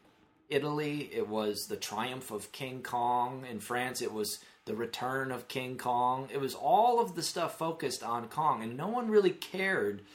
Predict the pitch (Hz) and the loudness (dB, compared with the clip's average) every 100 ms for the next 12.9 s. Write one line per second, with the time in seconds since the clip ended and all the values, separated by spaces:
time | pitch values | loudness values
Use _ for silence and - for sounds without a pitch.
0 | - - 123 139 135 120 131 127 123 196 | -20 -8 -2 0 0 2 0 0 2 2
1 | 190 110 113 110 104 104 101 110 123 139 | 2 2 0 -2 -2 -4 -4 -4 -2 -2
2 | 131 135 123 120 156 160 139 135 - - | 2 2 2 0 0 0 -2 -6 -12 -20
3 | - - 143 190 247 202 139 123 135 135 | -20 -8 2 4 6 4 4 4 2 0
4 | 117 - 123 - 110 110 127 123 110 98 | -2 -2 -6 -6 -2 0 0 0 -2 -4
5 | 95 98 - - _ 135 123 131 135 - | -6 -10 -20 -20 _ -4 -2 -2 -8 -16
6 | - - - 156 156 - 160 147 143 170 | -18 -20 -16 -8 -8 -8 -8 -4 -2 -2
7 | 143 127 127 156 175 120 113 110 107 107 | -2 -4 -2 2 2 0 0 2 2 0
8 | - 127 113 113 - - - 123 - 180 | 0 2 2 0 -6 -20 -8 -6 -2 2
9 | 202 180 170 147 - 127 123 123 139 135 | 4 2 0 -6 -4 -4 -2 -4 -6 -8
10 | 131 190 - - - - - _ - 165 | -2 0 0 -6 -12 -20 -20 _ -4 -2
11 | 165 175 147 120 120 135 160 165 - - | 2 2 0 -6 2 2 2 -4 -6 -6
12 | - - - - - 110 120 117 | -8 -12 -16 -16 -14 -10 -8 -8